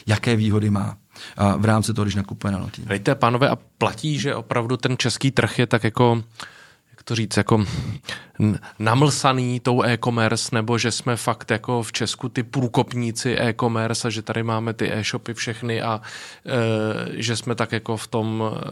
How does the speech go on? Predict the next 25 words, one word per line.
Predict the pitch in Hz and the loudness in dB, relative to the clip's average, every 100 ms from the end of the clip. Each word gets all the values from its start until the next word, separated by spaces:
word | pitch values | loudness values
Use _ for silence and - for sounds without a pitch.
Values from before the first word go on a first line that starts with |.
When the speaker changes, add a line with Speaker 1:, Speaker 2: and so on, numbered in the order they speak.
| - - - - | -8 -10 -10 -12
Speaker 2:
e, | 107 | -8
výborní? | 110 117 147 143 - - - | -6 -4 -4 -4 -10 -10 -2
Speaker 1:
Český | 107 - 107 | 0 2 0
trh | 107 | 2
je | 104 | 2
skvělý. | 101 - 107 107 - - _ - - - - | 0 0 2 2 -2 -12 _ -20 -20 -20 -6
Díky | 107 127 120 143 | 0 0 2 2
tomu, | - - 135 147 107 101 - - _ | 0 2 4 6 4 0 -4 -10 _
že | 113 | -4
jsme | 107 120 117 120 | 0 2 0 -2
opravdu | 120 127 120 113 | -2 0 0 0
společně | 107 - 123 123 117 113 107 | -2 -2 0 0 0 -2 -2
všichni | - 123 - 110 107 | -2 -2 -2 -2 -2
se | 110 | -6
snažili | - 120 117 | -2 0 0
zákazníkovi | 107 110 110 113 110 | 2 0 2 0 2
doručit | 110 110 113 110 - | 2 0 -2 -4 -2
to, | 113 | -2
to, | 107 | 0
co | 107 110 | -2 0
nejlepší, | 113 135 147 - - - - - | 2 0 -2 -4 -6 -12 -10 -4
tak | 123 | 0
je, | 147 127 - - | 2 2 -4 -4
ten | 131 | 0
zákazník | 123 135 135 127 123 123 - | 2 2 2 0 2 0 -4